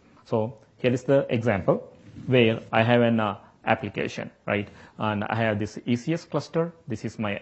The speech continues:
application load balancer. And in this application, I have two services. Uh, one ser-, each service running two tasks, I mean, three tasks here. One,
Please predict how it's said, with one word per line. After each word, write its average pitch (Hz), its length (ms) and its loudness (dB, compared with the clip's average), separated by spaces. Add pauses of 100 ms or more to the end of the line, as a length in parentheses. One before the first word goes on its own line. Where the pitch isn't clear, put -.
application 127 560 -4
load 120 180 0
balancer. 104 440 -4 (320)
And 113 160 -2
in 110 140 -2
this 156 260 -2
application, 113 720 -2 (280)
I 107 80 -4
have 110 300 -4 (300)
two 175 240 -2
services. - 680 -8 (440)
Uh, 101 200 0
one 120 320 2
ser-, 117 380 -4
each 151 200 4
service 120 460 0
running 113 300 -2
two 131 180 0
tasks, - 500 -6
I - 60 0
mean, 117 140 0
three 147 280 2
tasks - 540 -4
here. 117 240 -8 (320)
One, 113 500 0